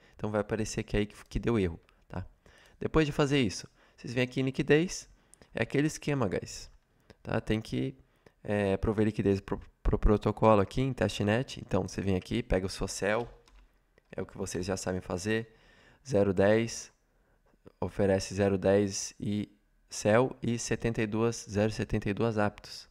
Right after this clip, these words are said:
tá? A gente vem em confirm, vai demorar mais um pouquinho, vou dar um corte. Pronto, galera, aquele erro que sempre dá, tá? Mas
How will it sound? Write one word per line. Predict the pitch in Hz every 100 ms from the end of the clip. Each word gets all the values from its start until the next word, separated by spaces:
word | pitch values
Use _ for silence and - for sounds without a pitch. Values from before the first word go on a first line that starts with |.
| _
tá? | - - - - _ _ -
A |
gente | -
vem | 107 113
em |
confirm, | 117 120 - 135 160 156 - _ _ _ _ _ _ _ _ _ _ _ _ - - _ _ _ _ _ _
vai | 101 101
demorar | 104 98
mais | 98 101
um |
pouquinho, | - 110 127 135
vou | 110
dar | 92
um |
corte. | 92 104 113 - - - - - - _ _
Pronto, | - 104 92
galera, | 92 90 90
aquele | 90 - 107 104
erro | 104
que | 107
sempre | - 101 95
dá, | 87 104
tá? | 117 113
Mas | 117 95 101 -